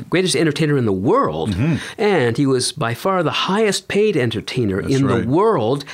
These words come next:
Speaker 1: At one point, he was getting a thousand dollars a week.
Speaker 2: Right.
Speaker 1: We're talking nineteen eighteen. And what does that translate into money now? We're probably
Speaker 2: Mm-hmm.
Speaker 1: talking ten, ten thousand dollars a week.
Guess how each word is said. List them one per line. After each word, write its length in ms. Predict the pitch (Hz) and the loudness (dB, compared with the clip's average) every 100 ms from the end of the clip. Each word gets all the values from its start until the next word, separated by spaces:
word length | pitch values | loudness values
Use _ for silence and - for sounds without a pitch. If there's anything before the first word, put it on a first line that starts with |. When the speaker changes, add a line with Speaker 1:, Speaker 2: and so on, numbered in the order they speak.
| - - | -14 -6
Speaker 1:
At 80 | 143 | -2
one 200 | 214 277 | 0 0
point, 320 | - 127 135 | -2 -2 0
he 120 | 160 | 0
was 200 | 160 185 | 2 2
getting 280 | 160 147 143 | 0 2 2
a 60 | |
thousand 640 | 120 - 165 175 196 233 214 | 0 -2 0 0 2 2 2
dollars 480 | 165 127 127 135 135 - | 0 0 2 0 -2 -4
a 100 | 120 | -2
week. 720 | 123 139 220 240 147 - - - | 0 2 2 2 0 -4 -6 -6
Speaker 2:
Right. 360 | - 90 80 - - - | -4 -2 -2 -6 -16 -6
Speaker 1:
We're 100 | 349 | -4
talking 420 | 339 277 - 165 | 0 -2 0 0
nineteen 460 | 143 135 131 - 139 | 2 2 0 0 2
eighteen. 580 | 131 127 - 233 254 113 - - - | 2 0 0 2 2 0 -6 -16 -4
And 100 | 120 | 0
what 80 | 147 | 0
does 100 | 160 | 0
that 160 | 151 | -2
translate 520 | - 151 143 147 143 | 0 0 0 0 2
into 220 | 135 127 113 | 0 0 -2
money 320 | 120 139 147 | 0 2 2
now? 240 | 113 156 | 2 2
We're 100 | 233 202 | 0 0
probably 280 | 151 117 | -2 -2
Speaker 2:
Mm-hmm. 120 | 92 110 | -2 -2
Speaker 1:
talking 220 | 98 104 | -2 -4
ten, 340 | - 151 120 | -2 -2 -2
ten 260 | - 139 127 | -2 -2 0
thousand 380 | 127 120 113 110 | 0 -2 -2 -2
dollars 400 | 110 107 107 107 | -2 -2 -2 -2
a 60 | 92 | -2
week. 600 | 98 170 - - - | 0 2 0 -2 -8